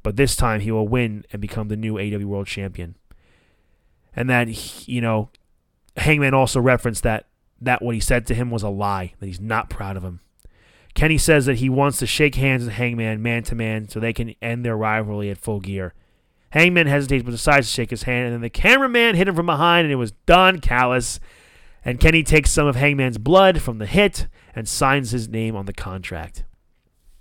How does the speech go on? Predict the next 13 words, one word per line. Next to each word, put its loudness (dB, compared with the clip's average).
And -12
right 2
before 4
that 4
happens, 2
after 4
he 4
shook 0
his 0
hand, 2
Kenny 2
just -2
said, 2